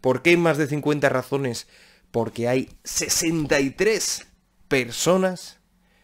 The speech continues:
santos, beatos, venerables, siervos de Dios, católicos, que han tenido visiones, revelaciones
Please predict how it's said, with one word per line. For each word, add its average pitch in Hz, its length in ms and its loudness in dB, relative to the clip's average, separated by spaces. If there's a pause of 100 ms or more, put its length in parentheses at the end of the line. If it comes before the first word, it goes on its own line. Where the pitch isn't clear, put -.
(140)
santos, 143 720 2
beatos, 143 640 2
venerables, 143 880 0 (240)
siervos 135 480 0
de 127 100 0
Dios, 147 480 -2 (880)
católicos, 139 800 -4 (920)
que 120 160 -2
han 147 200 0
tenido 135 360 0
visiones, 143 880 -2
revelaciones 143 1200 -2